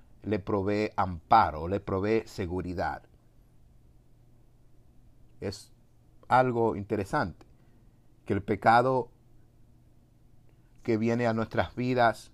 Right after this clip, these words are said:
el pecado inacto nos separa de Dios, pero Jesucristo fue enviado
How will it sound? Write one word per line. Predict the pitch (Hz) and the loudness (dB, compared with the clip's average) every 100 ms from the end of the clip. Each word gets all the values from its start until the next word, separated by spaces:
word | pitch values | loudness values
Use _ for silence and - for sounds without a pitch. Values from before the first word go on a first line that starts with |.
| - - - - - | -20 -20 -20 -20 -8
el | 104 101 | -6 -2
pecado | 113 120 123 117 | 2 4 4 4
inacto | 117 123 123 - - 113 - - - - - - - - | 2 4 2 0 -4 -2 -4 -12 -20 -20 -20 -20 -20 -10
nos | 113 110 | -6 -4
separa | 104 117 113 113 | -2 2 4 4
de | 113 | 2
Dios, | 107 120 127 120 - - - - - - - - | 0 0 0 -2 -10 -20 -20 -20 -20 -20 -20 -12
pero | 107 110 | -2 0
Jesucristo | 107 110 120 127 139 139 - 120 117 - - - - - | 0 -2 -6 -2 -2 -2 -2 0 0 -2 -16 -20 -20 -8
fue | 135 131 | -4 -2
enviado | 120 123 113 120 127 123 | -2 2 6 6 6 0